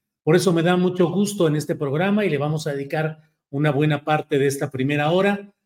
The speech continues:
a platicar, a dialogar, a analizar sobre este tema. Y para ello están con nosotros Temoris Greco, periodista, documentalista y politólogo, que normalmente está con nosotros los martes en la mesa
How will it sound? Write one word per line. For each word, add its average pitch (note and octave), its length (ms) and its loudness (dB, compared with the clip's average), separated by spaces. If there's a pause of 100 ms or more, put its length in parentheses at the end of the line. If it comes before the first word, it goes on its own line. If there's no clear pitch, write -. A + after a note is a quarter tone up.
(160)
a C3+ 320 -2
platicar, C#3 580 -2
a F#3+ 60 0
dialogar, C#3 460 -4
a F3 40 -2
analizar D3+ 500 -4
sobre D3 300 -6
este D#3 180 -10
tema. G#3+ 400 2 (320)
Y D3 80 -8
para D3+ 200 0
ello F3+ 180 0
están E3 240 -8
con D#3+ 140 -4
nosotros G3 580 -2 (260)
Temoris G3+ 400 4
Greco, E3 460 0
periodista, C#3 540 0
documentalista C3 800 -2
y C#3+ 40 -4
politólogo, D#3+ 960 0 (120)
que E3+ 100 0
normalmente C#3 560 0
está C3+ 220 -8
con C3+ 100 -6
nosotros C3+ 640 -6 (180)
los C3+ 220 -2
martes D3 460 -2
en B2+ 120 -2
la B2+ 80 -2
mesa C#3+ 680 -4